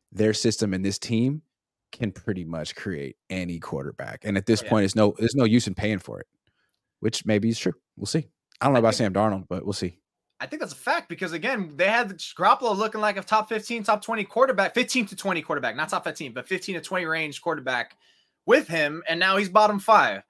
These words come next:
Speaker 2: So I think if they're them, they're not looking, they don't look in their system as like, "All right, I look," I'm, they don't look at players like, "Oh, I'm judging them so much of what they did before. I'm judging them kind of off that, and what can they do when I put them with us?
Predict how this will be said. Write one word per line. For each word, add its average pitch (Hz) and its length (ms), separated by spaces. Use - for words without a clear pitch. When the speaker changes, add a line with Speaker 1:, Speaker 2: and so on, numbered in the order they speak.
Speaker 2:
So 156 160
I 151 40
think 196 360
if - 140
they're 220 220
them, 220 280
they're 180 100
not 214 180
looking, 202 280
they 165 120
don't 214 160
look 214 160
in 208 80
their 190 80
system 202 440
as 151 120
like, 139 280
"All 156 100
right, 139 220
I 147 120
look," 180 240
I'm, 151 180
they 160 80
don't 208 100
look 208 100
at 202 100
players 202 300
like, 147 280
"Oh, 156 100
I'm 156 260
judging 170 320
them 156 180
so 175 160
much 165 180
of - 80
what 147 120
they 151 80
did 147 200
before. 214 460
I'm 185 140
judging 180 240
them 170 140
kind 196 280
of 214 60
off 208 200
that, 240 300
and 143 160
what 156 180
can 170 200
they 160 200
do 151 400
when 131 140
I 135 60
put 151 160
them 131 100
with 101 200
us? - 420